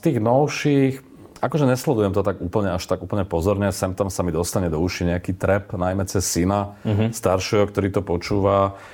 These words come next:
Speaker 1: Z tých slovenských, jasné, D M S, eh,
Speaker 2: Mhm.
Speaker 1: Strapo, možno také tie skôr alternatívnejšie veci. Nejdem úplne s takouto akože módnou vlnou tých vecí, ktoré sa robia tak trošku pre štrnásť, pätnásť ročných, že to,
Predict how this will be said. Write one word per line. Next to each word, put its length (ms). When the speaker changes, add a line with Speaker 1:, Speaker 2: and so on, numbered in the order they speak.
Speaker 1:
Z 160
tých 160
slovenských, 880
jasné, 400
D 80
M 100
S, 380
eh, 80
Speaker 2:
Mhm. 500
Speaker 1:
Strapo, 800
možno 320
také 240
tie 160
skôr 240
alternatívnejšie 1040
veci. 460
Nejdem 400
úplne 320
s 80
takouto 420
akože 460
módnou 480
vlnou 480
tých 160
vecí, 240
ktoré 240
sa 160
robia 160
tak 160
trošku 340
pre 180
štrnásť, 520
pätnásť 400
ročných, 480
že 160
to, 320